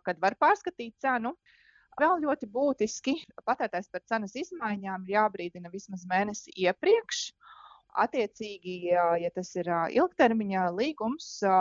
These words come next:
tad ir jāļauj arī patērētājiem iepusēji izbeigt līgumu bez līguma soda piemērošanas. Jādod arī iespēja patērētājiem izvēlēties citu pakalpojumu sniedzēju. Protams, šajā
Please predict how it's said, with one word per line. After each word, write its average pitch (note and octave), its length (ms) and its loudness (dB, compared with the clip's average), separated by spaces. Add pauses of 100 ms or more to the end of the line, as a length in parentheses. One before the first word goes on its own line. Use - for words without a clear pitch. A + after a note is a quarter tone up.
(140)
tad F3+ 260 -6
ir F3+ 80 -2
jāļauj G3 400 4
arī F3+ 160 -4
patērētājiem F#3+ 560 -2
iepusēji - 400 -6
izbeigt F#3 400 -4
līgumu G#3+ 560 -6
bez F#3+ 240 -8
līguma G3 320 0
soda F3 260 -6
piemērošanas. E3 1120 -4 (640)
Jādod F#3+ 420 4
arī F3+ 160 -4
iespēja G3+ 320 -2
patērētājiem F#3+ 480 -2
izvēlēties F#3 480 -4
citu G#3 160 -6
pakalpojumu F3 640 -2
sniedzēju. E3+ 640 -4
Protams, F#3 480 -6
šajā G#3 380 6